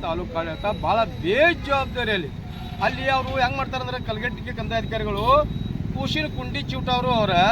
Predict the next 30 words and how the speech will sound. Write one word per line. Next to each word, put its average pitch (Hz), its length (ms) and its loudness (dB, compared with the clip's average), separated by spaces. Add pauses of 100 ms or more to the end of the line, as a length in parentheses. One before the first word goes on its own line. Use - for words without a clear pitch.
(460)
ಮತ್ತ್ 277 280 2
ಅದ್ರ 277 160 0
ತಲೆ 254 260 -4
ಮೇಲೆ 277 180 0
ಕೈ 254 240 -2
ಆಡಿಸಿ 247 260 0
ಅದನ್ನ 233 200 -2
ರಂಸವ್ರು 233 580 -2
ಅವ್ರ. 226 220 0 (560)
ಇತ್ತ 254 180 -4
ನಾವ್ 262 320 4
ಯಾರು 269 180 2
ಹೋರಾಟ 254 280 0
ಮಾಡಕ್ 254 180 -2
ಹೋದ್ರು 254 340 -2
ನಮ್ 240 180 2
ಪರವಾಗಿ 254 240 -2
ಮಾತಾಡ್ತಾರ, 208 400 -2 (520)
ಅಲ್ಲಿ 233 140 2
ಯಾರಾದ್ರೂ 277 340 4
ರೈತರು 285 260 -2
ಆದ್ರೆ 269 200 0
ಅವ್ರ 254 200 2
ಪರವಾಗಿ, 254 400 -4
ಅವ್ರ 339 160 4
ಪರವಾಗಿ 294 240 0
ಮಾತಾಡ್ತಾರೆ. 214 720 -2
ಹಿಂಗಾಗಿ 269 300 0
ಡ್ಯುಯಲಿಸಂ 294 580 2
ಮಾಡೋದ್ರಿಂದ 208 680 -2